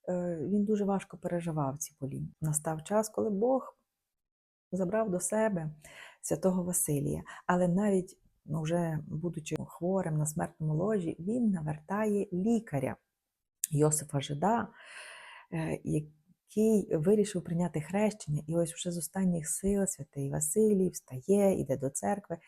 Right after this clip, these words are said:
щоб охрестити ось цього лікаря і всю його сім'ю. І коли вже нарешті ліг і помер,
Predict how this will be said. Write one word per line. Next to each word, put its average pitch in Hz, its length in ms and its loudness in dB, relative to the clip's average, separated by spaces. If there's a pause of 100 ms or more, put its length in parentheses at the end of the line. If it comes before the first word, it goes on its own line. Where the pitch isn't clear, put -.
(100)
щоб 226 340 0
охрестити 160 800 -4
ось 151 180 -6
цього 147 240 0
лікаря 175 420 0
і 143 100 0
всю - 320 -6
його 143 220 0
сім'ю. 143 580 -4 (500)
І 147 80 -4
коли 165 260 2
вже 151 160 2 (180)
нарешті 147 560 -4 (340)
ліг 208 380 4
і 143 140 -2
помер, 180 460 -2